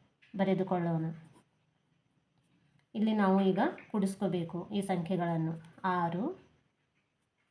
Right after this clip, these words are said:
ಎಂಟು ಮೂರು ಹನ್ನೊಂದು, ಇಲ್ಲಿ ಒಂದು ಕೈಲ, ಇಲ್ಲಿ ಒಂದು, ಆರು ನಾಲ್ಕು ಹತ್ತು, ಹತ್ತರಲ್ಲಿ ಒಂದು ಕೂಡಿಸಿದರೆ ಹನ್ನೊಂದು, ಇಲ್ಲಿ ಒಂದು ಕೈಲ, ಇಲ್ಲಿ ಒಂದು,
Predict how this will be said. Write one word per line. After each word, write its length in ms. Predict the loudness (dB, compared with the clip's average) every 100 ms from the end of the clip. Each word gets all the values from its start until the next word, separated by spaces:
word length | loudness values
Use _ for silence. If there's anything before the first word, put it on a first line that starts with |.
| -20 -20 _ _ _ _ _ _ _ _ _ _
ಎಂಟು 400 | -2 0 2 2
ಮೂರು 340 | 2 2 0 -2
ಹನ್ನೊಂದು, 640 | 0 2 2 0 0 -2
ಇಲ್ಲಿ 280 | -2 -2 -2
ಒಂದು 260 | 0 -2 -2
ಕೈಲ, 280 | -4 0 0 -2 -6 -4
ಇಲ್ಲಿ 240 | -2 0
ಒಂದು, 380 | 0 -2 -2 -4 -6 -12 _ _ _ _ _ 0
ಆರು 280 | 2 4
ನಾಲ್ಕು 460 | 4 2 0 0 -2 -2 -8 _ _ _
ಹತ್ತು, 400 | -4 -4 -4 -4
ಹತ್ತರಲ್ಲಿ 640 | -4 -6 -6 -4 -2 0
ಒಂದು 260 | 0 0 0
ಕೂಡಿಸಿದರೆ 480 | -4 -4 -2 -2 -2
ಹನ್ನೊಂದು, 600 | 0 2 2 2 -2 -2
ಇಲ್ಲಿ 220 | -2 -2
ಒಂದು 260 | -2 -2 -4
ಕೈಲ, 320 | -4 -2 0 0 -2 -14 -10
ಇಲ್ಲಿ 440 | -4 -4 -4 -8 _
ಒಂದು, 540 | -4 -2 -2 -4 -6